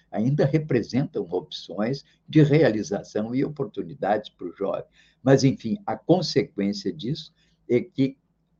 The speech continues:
o Brasil, o risco Brasil para os investidores internacionais está aumentando cada vez mais. Matéria que devemos olhar com cuidado para ver o que será o futuro do Brasil depois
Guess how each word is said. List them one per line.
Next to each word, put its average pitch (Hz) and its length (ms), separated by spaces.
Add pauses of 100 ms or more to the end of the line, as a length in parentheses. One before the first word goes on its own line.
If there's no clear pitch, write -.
(160)
o 107 100
Brasil, 101 520
o 107 60
risco 113 600
Brasil 92 760
para 95 220
os 180 120
investidores 104 800
internacionais 92 1000 (240)
está - 280
aumentando 104 680
cada 95 380
vez 87 380
mais. 78 400 (320)
Matéria 113 520
que - 140
devemos 104 540
olhar 101 360
com 110 220
cuidado 113 580 (360)
para 110 340
ver 107 380 (240)
o 104 80
que - 200
será 92 380
o 104 140
futuro 110 520
do 82 140
Brasil 87 400
depois 101 640